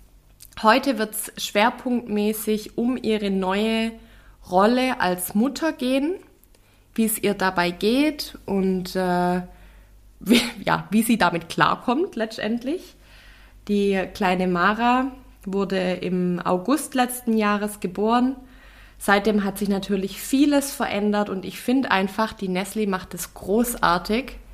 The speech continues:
Sie wirkt auf mich jedenfalls immer sehr sortiert, wenn wir uns sehen, trotz Schlafmangel.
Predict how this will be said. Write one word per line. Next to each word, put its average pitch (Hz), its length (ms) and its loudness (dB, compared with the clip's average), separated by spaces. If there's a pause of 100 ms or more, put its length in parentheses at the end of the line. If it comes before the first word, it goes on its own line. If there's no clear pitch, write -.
(640)
Sie 190 240 0
wirkt 240 260 4
auf 208 180 -2
mich 269 320 4
jedenfalls 226 480 0
immer 220 220 -2
sehr 226 260 2
sortiert, 233 500 -2
wenn 214 140 -2
wir 208 120 0
uns 208 260 -2
sehen, 220 280 0
trotz - 340 -2
Schlafmangel. 180 720 0